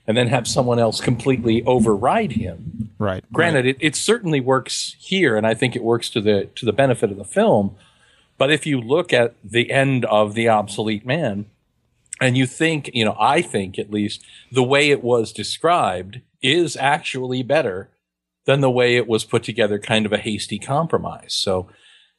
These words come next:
Speaker 1: a-, as with anything, yes, you have to have somebody who's able to look at it as, as the process. The cut of the process is, is kind of that,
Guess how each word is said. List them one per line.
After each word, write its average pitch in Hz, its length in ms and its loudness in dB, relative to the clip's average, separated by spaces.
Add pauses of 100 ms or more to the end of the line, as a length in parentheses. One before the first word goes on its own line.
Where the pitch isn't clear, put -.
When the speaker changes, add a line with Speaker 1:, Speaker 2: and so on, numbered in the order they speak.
(180)
Speaker 1:
a-, 135 160 2
as 143 240 2
with 135 160 -2
anything, 131 480 0
yes, 123 340 -2
you - 120 -10
have 143 260 -2
to 160 100 -6
have 127 300 -2
somebody 107 560 0
who's 104 500 -4
able 113 360 -2
to - 120 -8
look 104 260 -2
at 104 160 4
it 104 160 -2
as, 95 440 -2 (640)
as 123 160 0
the 113 100 -2
process. 107 640 -2
The 135 160 -6
cut 143 380 -2 (340)
of 104 160 0
the 95 60 -12
process 113 640 0
is, 101 160 -6
is 110 180 -4
kind 113 260 0
of 101 100 0
that, 95 260 -2